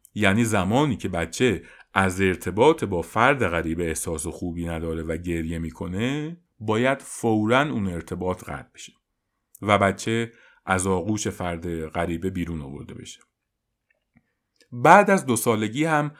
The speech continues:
هیچ دلیلی وجود نداره که بچه علیرغم میل خودش با دیگران ارتباط داشته باشه. مثال می‌زنم، وقتی پدر و مادر می‌خوان برن خونهٔ، مثلاً فرض کنید، پسر خاله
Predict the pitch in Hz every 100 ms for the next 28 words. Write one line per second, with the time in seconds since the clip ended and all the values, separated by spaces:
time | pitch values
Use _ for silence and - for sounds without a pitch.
0 | - _ - - 165 - 113 104 101 120
1 | 139 131 131 127 120 110 98 104 110 113
2 | 107 98 82 92 90 85 - 123 90 90
3 | 87 95 110 107 95 98 95 92 117 117
4 | 107 - _ _ _ - 95 95 87 85
5 | 85 90 80 - 76 76 - - - -
6 | - - - - - 117 107 123 123 113
7 | 92 87 85 78 - _ - 104 95 -
8 | 92 - 92 101 110 98 87 98 98 78
9 | - - - - 92 87 92 90 90 87
10 | 85 80 - 90 85 85 85 - 82 85
11 | 80 78 - 82 78 85 78 - 82 87
12 | 78 - 82 101 123 139 151